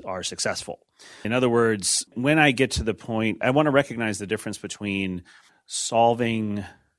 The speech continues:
in a way that my s-, customers specifically want, which is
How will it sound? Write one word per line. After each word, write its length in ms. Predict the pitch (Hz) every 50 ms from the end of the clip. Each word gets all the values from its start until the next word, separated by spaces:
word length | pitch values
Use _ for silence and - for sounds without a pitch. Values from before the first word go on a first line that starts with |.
| _ _ _ _ -
in 120 | 110 104
a 60 | 104
way 260 | 98 104 107 107 110
that 200 | 104 101 98 -
my 160 | - 98 95 95
s-, 240 | - - - - - _ -
customers 520 | - - 123 123 - - 117 110 101 -
specifically 920 | - - - - 95 - - - - 139 135 - - 180 180 - 185 185
want, 500 | 175 175 185 185 202 208 202 - - - - _ _ _ _
which 220 | - 113 104 -
is 220 | 120 110 95 -